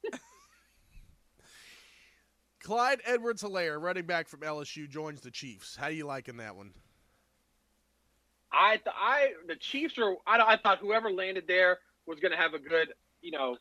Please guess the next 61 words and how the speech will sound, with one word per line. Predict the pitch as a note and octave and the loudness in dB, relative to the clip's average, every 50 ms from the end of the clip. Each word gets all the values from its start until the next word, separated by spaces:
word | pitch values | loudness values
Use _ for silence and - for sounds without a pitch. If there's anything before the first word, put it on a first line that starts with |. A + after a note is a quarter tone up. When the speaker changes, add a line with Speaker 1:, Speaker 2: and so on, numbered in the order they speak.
| _ F3+ | _ 2
Speaker 1:
a | F#3 | 6
good, | E3+ G3 G3 - - - _ _ _ _ _ _ _ _ - | 8 10 8 8 6 0 _ _ _ _ _ _ _ _ -12
uh, | - G2 - - - F2+ - - - | -10 -6 -4 -2 0 0 -2 0 6
couple | - A#3+ - - F3+ | 6 6 8 10 8
years, | F3+ F3 E3 C#3+ C#3 B2+ | 8 10 10 10 10 8
I | B2 A2+ | 4 0
should | - C3+ A#2+ | -4 -8 -10
say. | - - G#2+ F#2+ - _ _ - _ _ | -8 -8 -8 -8 -10 _ _ -20 _ _
I | - A3+ C4+ | 4 4 4
look | B3+ A#3+ B3 | 4 4 2
at | A#3 G#3+ G3+ | 2 2 2
it | G3 | -2
from | - G3 E3+ | -4 -8 -12
a | D3+ - | -10 -6
fantasy | - G3 F#3 F#3 F3+ E3 - E3+ D3+ | -6 -4 -4 -4 -6 -10 -12 -18 -20
spot | - - - - E3+ D3+ C#3 D3 - - | -20 -20 -8 -4 -2 -2 -2 -2 -4 -6
a | C#3 | -4
lot | C#3+ D3 C#3 | -2 -2 -2
of | C#3 C3 | -2 -4
times, | - D3+ B2+ B2+ B2+ B2 B2 _ _ _ _ _ _ _ | -4 -6 -4 -4 -4 -6 -8 _ _ _ _ _ _ _
and | C#3+ D#3+ | -2 0
I | F3+ | 0
thought | - - F#3 E3 F3 | 2 4 4 6 6
it | D#3 | 4
was | D#3 D#3 | 2 0
a | |
great | C#3 - D#3+ D#3 D#3 C#3 | 0 2 2 2 2 2
landing | C#3+ D3 C#3+ C#3+ C3+ | -2 -4 -2 -4 -6
spot | B2+ - - C#3 C3+ C3 | -4 2 2 2 2 2
for | - | 0
whatever | D3 C3 C3+ C3+ B2+ B2+ | 0 4 4 4 4 4
running | A#2+ A#2+ A#2 A2+ A2 | 2 2 0 0 0
back | G#2+ A2+ A2 - | 0 0 0 0
hit | - A#2 G2 | -2 -4 0
there. | - A2+ G2+ G2 F#2 - _ _ _ _ _ _ _ _ - - _ _ | 0 2 2 2 0 -2 _ _ _ _ _ _ _ _ -20 -20 _ _
Speaker 2:
Okay, | - A#3 G#3+ - F#3+ F3 E3 | 2 2 2 4 2 0 2
here | F#3+ G#3 F#3+ | 0 0 0
I | F3 | 0
go. | E3 D#3+ D#3 | 0 0 -2
I | D3 | -2
got | D3+ D#3 D3+ | -2 -2 -4
it | C#3+ B2 | -4 -4
pulled | - C#3+ C3+ B2+ | -6 -6 -6 -6
up. | A#2+ G#2+ G2 - | -8 -10 -10 -10
Stefon | - - G#3+ G#3+ - G#3+ G3+ G3+ F#3+ E3+ | -2 -2 -2 2 4 4 4 4 4 2
Diggs, | E3+ E3 C#3+ A#2+ B2+ A2 | -2 -4 -4 -6 -8 -6
Viking | - - G3 G#3 A3 - A#3 A3 G3+ | -2 2 2 2 2 0 -4 -6 -6
to | - - | -4 -2
the | G3+ G3 | -2 -2
Bills. | E3+ C#3 F3+ F3 D#3+ C3 A2+ G#2 G2+ - | 0 0 0 0 0 -2 -6 -10 -12 -12
You | C3+ | -8
like | C#3 C#3+ D#3+ D#3+ - | -4 -4 -4 -4 -2
that | F3+ F3+ F#3 F3+ | -2 -2 -2 -2
one? | G3 G3+ F3 - - - - - - _ _ _ _ _ _ _ _ _ _ _ _ _ _ _ _ _ _ _ _ _ _ _ _ _ _ _ _ _ _ _ _ _ _ _ _ | -4 -6 -8 -12 -16 -18 -20 -20 -20 _ _ _ _ _ _ _ _ _ _ _ _ _ _ _ _ _ _ _ _ _ _ _ _ _ _ _ _ _ _ _ _ _ _ _ _
Speaker 1:
If | - E3 E3 | 6 8 10
they | F#3+ F3 | 8 8
start | - - G#3 F#3 F3+ | 8 8 8 8 8
throwing | - F#3+ G3 B3 F4+ F#4 | 6 6 6 6 4 2
the | D4 | 2
ball | G#3+ G#3+ G3 G3 | 4 4 4 4
more. | F3+ F#3 F#3+ G#3+ A#3+ B3+ | 2 0 0 0 -2 -2